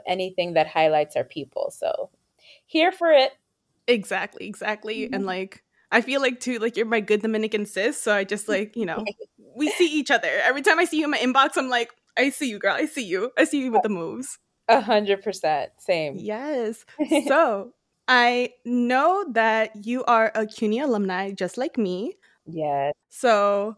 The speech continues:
Speaker 2: tell us a little bit about, like, your journey and, like, how you started out, you know, studying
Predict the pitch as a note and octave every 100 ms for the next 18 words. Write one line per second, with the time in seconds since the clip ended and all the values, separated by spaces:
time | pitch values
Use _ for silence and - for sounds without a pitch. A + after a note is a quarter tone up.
0 | _ - D#4 G#4 G4 E4 F4 D#4+ B3 B3
1 | B3+ B3 - A#3 B3 G#3+ G3 F#3+ A#3 A#3+
2 | B3 C4 G#3 G3+ G3 F#3+ F#3+ - - B3+
3 | A3+ - A#3 A3 G#3+ G#3 - _ - A3
4 | C3+ G3+ - _ - C4 B3+